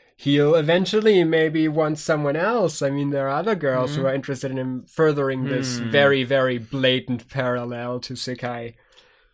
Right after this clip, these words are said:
Speaker 2: This really, on the one hand, it makes sense that we finally get a more, more direct hint
Speaker 1: Yeah.
Speaker 2: at what's, what she wants out of
Speaker 1: Yeah.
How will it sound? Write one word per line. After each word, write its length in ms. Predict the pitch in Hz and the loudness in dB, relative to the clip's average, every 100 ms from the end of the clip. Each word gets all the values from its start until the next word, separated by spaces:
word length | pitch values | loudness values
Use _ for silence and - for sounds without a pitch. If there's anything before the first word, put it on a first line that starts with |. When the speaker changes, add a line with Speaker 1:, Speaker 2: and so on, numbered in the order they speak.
| _ - | _ -10
Speaker 2:
This 260 | 151 175 | -8 -8
really, 580 | 147 147 147 143 143 - _ - | -6 -4 -2 -2 -4 -6 _ -8
on 140 | 185 | -4
the 80 | 196 | -2
one 200 | 175 180 | 0 -2
hand, 280 | 151 139 131 | -4 -6 -6
it 100 | 127 | -8
makes 240 | 151 151 | -8 -8
sense 460 | - 139 139 143 - _ _ _ _ _ - | -8 -6 -6 -10 -18 _ _ _ _ _ -8
that 180 | 147 139 | -4 -4
we 100 | 147 | -4
finally 460 | 147 151 151 143 | -2 -2 -2 -4
get 240 | 139 143 143 | -2 -2 -2
a 60 | |
more, 460 | 139 139 139 139 139 _ _ _ _ - | -2 -2 -2 -2 -6 _ _ _ _ -6
more 220 | 156 160 | -2 0
direct 800 | 151 143 139 139 - - - - _ - - _ _ _ _ _ | 0 0 0 0 -6 -14 -14 -18 _ -20 -20 _ _ _ _ _
hint 540 | - 156 151 156 - - - | -8 -2 -2 -4 -10 -14 -6
Speaker 1:
Yeah. 320 | 127 139 - | 0 0 2
Speaker 2:
at 100 | 160 | 0
what's, 560 | 147 151 147 - - - _ 147 - | 0 -2 -2 -6 -16 -18 _ -18 -8
what 220 | 151 156 | -4 -4
she 120 | - | -4
wants 420 | 139 135 143 147 | -6 -6 -6 -8
out 160 | - 151 | -4 -2
of 100 | 139 | 0
Speaker 1:
Yeah. 180 | 104 | -2